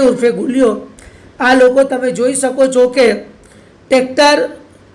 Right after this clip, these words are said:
વડે, એટલે કે લોડર અને હિટાચી વડે ટ્રેક્ટરો ભરી અને મોટી માત્રામાં બે નંબર રેતી ખનન કરતા જોવા મળી રહ્યા છે. હવે ગુજરાત સરકાર ક્યારે આમાં ધ્યાન દોરે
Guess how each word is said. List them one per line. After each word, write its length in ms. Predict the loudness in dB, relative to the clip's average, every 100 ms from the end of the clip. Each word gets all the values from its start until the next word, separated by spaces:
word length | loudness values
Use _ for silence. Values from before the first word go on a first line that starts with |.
| _ 0
વડે, 300 | 4 6 4
એટલે 160 | 2 0
કે 120 | -2
લોડર 420 | 2 2 2 0
અને 160 | 0 -2
હિટાચી 480 | -6 -2 -2 -2 -2
વડે 160 | 2 2
ટ્રેક્ટરો 460 | 0 -4 0 2 2
ભરી 340 | 2 0 -2 -8 -20 -20 -20 -6
અને 140 | -4
મોટી 360 | 2 2 2 0
માત્રામાં 680 | 0 0 0 2 2 0 -4 -8 -20 -20 _ _
બે 180 | -2 2 2
નંબર 320 | 0 -2 0
રેતી 300 | 0 0 -4
ખનન 320 | -4 -4 -4
કરતા 320 | -6 -4 -2 -2
જોવા 280 | -2 -4 -2
મળી 200 | 0 2
રહ્યા 180 | 0 2
છે. 80 | 2
હવે 280 | 4 2 0 -4 -18 _ _ -12
ગુજરાત 440 | -6 0 2 2
સરકાર 500 | 0 -2 0 2 2 -2 -10 -20 _ _ _
ક્યારે 340 | 0 2 2 2
આમાં 460 | 0 0 0 0
ધ્યાન 320 | 0 0 0 2
દોરે 240 | 2